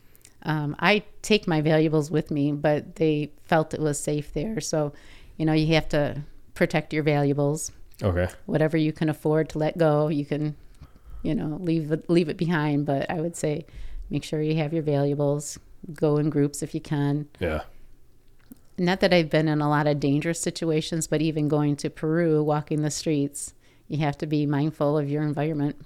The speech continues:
Speaker 2: Yeah. Right.
Speaker 1: So I'd say be mindful of your environment, carry your valuables, be protective of your backpack. People say to put the backpack on your front instead of your back, so
Speaker 2: Mm-hmm.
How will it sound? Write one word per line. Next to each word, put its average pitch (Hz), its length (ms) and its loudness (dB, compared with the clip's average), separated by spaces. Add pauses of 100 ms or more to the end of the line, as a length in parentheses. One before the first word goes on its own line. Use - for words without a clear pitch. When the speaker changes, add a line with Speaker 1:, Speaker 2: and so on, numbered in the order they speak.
(160)
Speaker 2:
Yeah. 80 220 -2 (460)
Right. 160 140 -4
Speaker 1:
So 226 80 4
I'd 269 140 4
say 196 160 4
be 214 160 2
mindful 185 360 4
of 151 100 0
your 151 140 2
environment, 143 560 2 (200)
carry 165 320 2
your 156 280 2
valuables, 147 760 2 (440)
be 113 120 0
protective 160 500 -2
of 156 100 -2
your 170 120 2
backpack. 143 540 0
People 160 240 -2
say 151 240 0
to 151 80 0
put - 320 -4
the 170 60 -2
backpack 147 440 0
on 147 140 0
your 143 100 0
front 147 360 -2
instead 143 320 -4
of 214 60 -6
your 156 100 2
back, 139 400 -4
so 113 120 0
Speaker 2:
Mm-hmm. 85 220 0